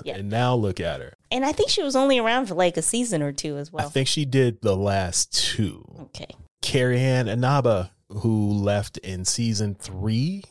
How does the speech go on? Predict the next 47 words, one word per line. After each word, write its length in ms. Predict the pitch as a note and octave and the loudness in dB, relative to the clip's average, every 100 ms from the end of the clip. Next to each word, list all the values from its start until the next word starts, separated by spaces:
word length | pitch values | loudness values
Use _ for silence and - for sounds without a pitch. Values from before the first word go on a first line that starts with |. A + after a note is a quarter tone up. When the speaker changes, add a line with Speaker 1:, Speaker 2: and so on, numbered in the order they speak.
| _ - | _ -8
Speaker 2:
I 80 | |
believe, 460 | C#3+ D3 D#3+ F3 F3+ _ _ _ _ _ _ G2 | -4 -2 -4 -6 -8 _ _ _ _ _ _ -8
going 320 | G#2 G#2 G#2+ | -4 -4 -2
on 160 | A2 | -2
tour 340 | G#2+ B2 A2+ A2+ | -2 0 2 2
with 440 | A2 A2 G#2+ G2 | 0 -2 -2 -8
Janet 380 | F2+ A2 A#2+ G2+ | -2 0 0 -2
Jackson 520 | A2 A2+ A#2 - A2+ | -2 -2 -2 -4 -2
and 160 | A#2 A#2 | -2 0
Madonna, 640 | A2 G#2 A#2+ B2 G#2 G2 | -2 0 0 0 0 -2
and 360 | C#2+ G2 G2 F#2+ | -2 -4 -4 -6
has 260 | - G2+ F2+ | -6 -6 -4
been 220 | G#2+ G2+ | -6 -6
on 300 | G2 G2 G2 | -6 -8 -6
Dancing 380 | G2 G2+ A#2+ A2+ | -6 -6 -4 -4
with 140 | A#2 | -2
the 80 | A2+ | -2
Stars 500 | - B2 B2+ G2+ - | 0 2 2 2 0
<laughs> 20 | |
for, 160 | G#2+ G2+ | -2 -4
like, 320 | F2 G#2 - | 0 -2 -2
twenty 380 | - A#2+ G2 F2+ | -6 -4 -4 -6
years 440 | G2 F#2+ F#2 F2+ | -6 -6 -6 -6
or 60 | F2 | -6
Speaker 1:
Yeah. 60 | |
Speaker 2:
whatever. 560 | F2 F2 F2 E2+ D#2+ - _ _ _ _ _ | -4 -4 -2 -4 -6 -12 _ _ _ _ _
Speaker 1:
Yeah, 140 | D#3+ | -6
she 180 | D3+ G3+ | -4 -2
was 160 | G3 F#3 | 0 0
a 60 | C#3+ | -2
judge 420 | - D#3 E3+ E3+ | 0 2 2 0
on 160 | D3+ | -4
one 160 | C#3+ C#3+ | -4 -6
of 80 | C#3+ | -8
these 160 | C3+ | -10
dancing 400 | C3 C3+ D3+ - | -12 -12 -12 -12
shows 380 | C#3 - C#3 C#3 | -10 -10 -10 -10
too, 320 | - - D3+ | -10 -10 -12
I 80 | D3 | -14
think. 400 | D3 D3 D3 - _ _ | -16 -18 -18 -20 _ _
Speaker 2:
Yeah, 140 | - G2+ | -6 -4
Dancing 380 | - F#2 A2+ G#2+ | -4 -6 -4 -4
with 100 | - | -6
the 60 | |
Stars. 400 | - C#3 G#2 - - | -6 -4 -4 -4 0
Speaker 1:
Oh, 280 | C4+ C#4 | 2 2
oh, 60 | - | -2